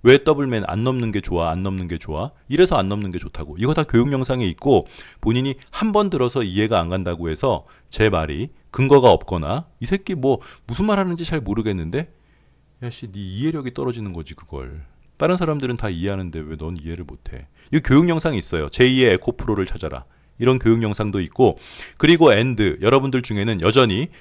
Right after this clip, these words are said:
"주봉으로 뚜껑을 따서 나는 한번 정리를 했는데 이게 더 올라가면 어떡하냐?"라고 하시는데 일단 주봉으로 뚜껑을 따면 매도 포지션이 맞아요. 네. 그래서 주봉 뚜껑 따고 나왔다가 다시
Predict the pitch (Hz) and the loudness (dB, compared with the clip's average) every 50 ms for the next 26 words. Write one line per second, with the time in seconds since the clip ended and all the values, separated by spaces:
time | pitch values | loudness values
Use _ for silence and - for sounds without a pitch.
0 | _ _ - - 131 127 156 165 160 151 147 151 - 131 - - 170 160 151 151 | _ _ -6 -4 2 6 6 8 8 6 4 0 0 -2 -2 0 2 2 2 0
1 | - 139 131 - 143 123 101 98 113 113 110 147 160 135 120 98 80 71 - _ | 2 0 0 0 0 0 0 0 0 0 -2 -2 2 4 4 4 4 2 -6 _
2 | - _ _ _ - - 127 135 135 127 131 127 160 160 131 104 90 85 107 101 | -20 _ _ _ 0 2 2 4 4 4 4 2 2 0 0 -2 0 2 2 0
3 | 80 71 - - 131 156 180 - - 123 135 147 156 160 151 123 113 104 117 120 | 0 -2 -6 -4 0 2 2 2 4 4 6 6 6 6 6 4 4 4 2 0
4 | 110 82 80 - 110 - 110 107 101 82 67 - - - - _ _ - - 101 | -2 -2 -2 -2 -2 -2 -2 -4 -2 -4 -6 -8 -12 -20 -20 _ _ -2 2 2
5 | 120 135 151 139 127 - 135 117 95 90 110 147 123 80 - - 123 - 202 196 | 4 6 6 6 6 6 2 -2 0 2 2 2 2 2 0 -2 0 2 2 2
6 | - - 117 120 139 160 156 139 156 - - - 180 175 170 170 160 - 123 113 | 2 0 2 4 4 4 4 2 -2 -2 -2 -2 0 0 0 0 -2 -2 -2 0
7 | 147 165 123 85 - - - _ - 92 - - - - - 170 165 165 156 160 | 0 0 -2 -2 -6 -10 -12 _ 0 0 2 2 2 0 0 -4 -4 -2 -2 -4
8 | 156 160 139 92 71 82 - - 120 98 76 65 64 67 78 78 - - _ _ | -4 -4 -4 -4 -6 -4 0 0 0 0 0 -4 -8 -10 -12 -14 -14 -18 _ _
9 | _ _ _ _ _ _ _ _ _ _ _ _ _ _ _ _ _ _ _ _ | _ _ _ _ _ _ _ _ _ _ _ _ _ _ _ _ _ _ _ _
10 | _ _ _ - - 92 90 80 69 67 - _ _ _ _ _ - - 156 156 | _ _ _ -10 -6 -4 -4 -4 -4 -8 -12 _ _ _ _ _ -6 0 4 4
11 | 175 151 - 165 156 120 87 73 - _ _ - - - 143 170 175 175 175 180 | 4 4 4 4 2 2 2 0 -6 _ _ -16 -10 -4 0 0 0 0 -2 -6
12 | 165 - 170 165 160 160 151 147 143 - 90 98 117 117 - 101 92 85 143 135 | -6 -4 -4 -2 0 -2 0 2 4 4 6 6 4 2 0 -2 -2 0 2 0
13 | 92 76 - - 107 127 - - 110 98 127 170 | 0 0 -4 -4 -4 -2 -2 0 -2 -2 -2 -4